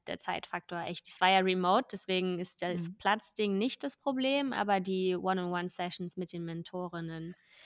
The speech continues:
Speaker 2: Ja, das ist spannend. Ähm, du hattest uns ein bisschen zum Vorfe-,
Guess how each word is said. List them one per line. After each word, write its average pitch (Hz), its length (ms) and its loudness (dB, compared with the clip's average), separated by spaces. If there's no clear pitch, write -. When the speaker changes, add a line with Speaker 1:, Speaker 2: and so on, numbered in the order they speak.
Speaker 2:
Ja, 220 160 6
das 233 160 0
ist 262 120 -8
spannend. 233 640 0
Ähm, 185 640 2
du 196 160 -2
hattest 208 240 4
uns 208 140 -4
ein 190 60 -6
bisschen 202 460 -4
zum 190 180 -4
Vorfe-, 202 400 4